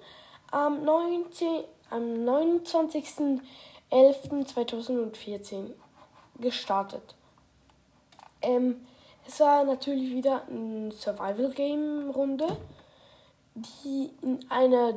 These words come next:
durch Bedrock begrenzten Welt, ähm,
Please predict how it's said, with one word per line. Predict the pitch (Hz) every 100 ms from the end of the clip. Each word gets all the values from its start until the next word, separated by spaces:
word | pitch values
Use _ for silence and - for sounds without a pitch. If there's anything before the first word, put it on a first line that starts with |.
| 202 -
durch | 269 330 403 403 - - - -
Bedrock | 214 233 285 311 311 311 - -
begrenzten | 254 247 226 262 - - 254 202
Welt, | 190 202 214 - - - _ _ _ _ _ _ _ _ -
ähm, | 196 190